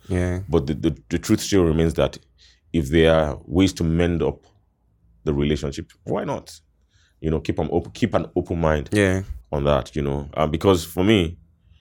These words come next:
Speaker 2: I, I, I, I just always think, how, what if that day he called me and I said, "Get out, man. Get it,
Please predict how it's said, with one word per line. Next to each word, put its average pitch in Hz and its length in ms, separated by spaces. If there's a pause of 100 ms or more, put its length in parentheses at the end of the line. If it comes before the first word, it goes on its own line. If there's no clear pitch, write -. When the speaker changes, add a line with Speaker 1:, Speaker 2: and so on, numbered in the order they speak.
(480)
Speaker 2:
I, 87 300
I, 90 140 (680)
I, 95 240
I 98 100
just 117 200
always 104 300
think, - 460 (180)
how, - 520 (480)
what 120 340
if - 460 (1000)
that 104 360 (320)
day 73 380 (560)
he - 100
called 120 300
me 90 180
and 85 140
I 90 40
said, 92 220 (260)
"Get 92 160
out, 82 140
man. 78 380
Get 85 180
it, 69 100